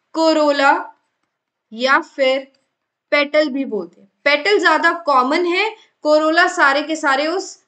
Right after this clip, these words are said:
व्हर्ल को बोलते हैं, उस सर्कल को बोलते हैं जिसमें सारे के सारे कलरफुल पार्ट्स आ जाएंगे। Then क्योंकि हम यहाँ पर बाइसेक्सुअल फ्लावर बना रहे हैं, what is the meaning of bisexual flower?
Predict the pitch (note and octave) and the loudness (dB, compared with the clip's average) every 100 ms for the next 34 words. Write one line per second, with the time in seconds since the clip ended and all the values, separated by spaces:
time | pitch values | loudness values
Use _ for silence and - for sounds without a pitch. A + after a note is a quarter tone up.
0 | _ G3+ G3+ C#4 D4 E4 E4 D4 G#3+ F#3+ | _ -10 2 4 6 4 0 -4 -4 -6
1 | F#3 A#3 C4+ C#4 D4+ D4 D4 F#4 F4 D4+ | -4 -2 -2 -2 -2 -2 -2 -2 -2 0
2 | B3+ A#3 C#4+ C#4+ B3+ D4 D4 B3+ A3 A#3 | 0 0 -2 -4 -6 -8 -6 -4 -4 -4
3 | A#3 G#3+ A#3 A#3+ G#3 G3+ G3+ G#3 G3+ F3 | -6 -6 -6 -4 -4 -4 -6 -10 -10 -12
4 | E3+ F3+ F3 _ _ _ _ _ - - | -14 -20 -20 _ _ _ _ _ -20 -20
5 | - _ A#3+ D#4 G4+ G4+ - F4+ G4 F#4 | -20 _ -6 -2 -2 -2 -2 -2 -2 0
6 | F4+ F4 F#4+ - _ _ _ D#4 F4+ F#4 | 0 0 -2 -10 _ _ _ -2 0 2
7 | D#4+ C#4+ D4+ D4+ B3+ B3 C#4+ D4 _ _ | 2 2 2 -2 -4 -4 -6 -10 _ _
8 | G#3+ G#3 B3+ C#4+ F#4 F#4+ E4+ D#4 - D4+ | -8 2 2 4 2 0 -2 -4 -2 0
9 | D4 D4 B3 G#3+ G#3 G#3 F#3+ F3 - A3+ | 0 -2 -2 0 -2 -6 -10 -10 -12 -6
10 | C4 C4+ E4+ E4+ E4+ E4 E4+ E4+ E4+ B3+ | -4 -2 -4 -4 -4 -2 -2 0 -2 -2
11 | C4 C#4 D4 D4+ D4 D4+ D4 D4 C#4+ C4+ | -2 -2 -4 -8 -8 -8 -8 -4 0 0